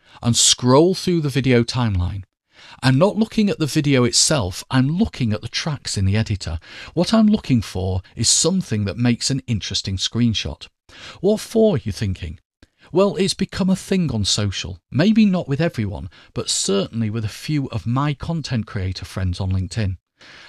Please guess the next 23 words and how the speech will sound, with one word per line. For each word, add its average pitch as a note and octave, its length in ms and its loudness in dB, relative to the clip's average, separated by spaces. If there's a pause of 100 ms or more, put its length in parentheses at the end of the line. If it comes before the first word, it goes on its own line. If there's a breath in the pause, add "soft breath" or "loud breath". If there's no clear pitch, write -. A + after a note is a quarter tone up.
I C3+ 60 0
think G3 420 2
it - 80 -8
was A2+ 240 -2
Oz B2 220 -2
Du G#2+ 140 -2
Soleil A2 380 -2
who G2+ 100 -2
started F2+ 440 -6
it. - 200 -14 (380 loud breath)
Like F3 260 2
me, A#2+ 280 4 (360 loud breath)
Oz E3+ 360 2
is C3 120 -2
a - 40 -6
content C3 420 -4
creator F#2 420 -4
in G2+ 140 -6
the G2 80 0
Excel G2 360 -4
world, F#2 400 -8
so A2+ 240 -2
now, C3+ 400 0